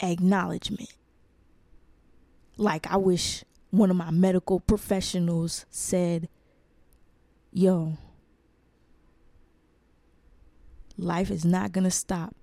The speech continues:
for you, so these are the options that you have for getting better. And if you take the steps to get better,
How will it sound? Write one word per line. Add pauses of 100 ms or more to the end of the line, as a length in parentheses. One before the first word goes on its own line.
(320)
for
you, (600)
so (720)
these
are
the
options
that
you
have (140)
for
getting
better. (680)
And
if
you (240)
take
the
steps
to
get
better,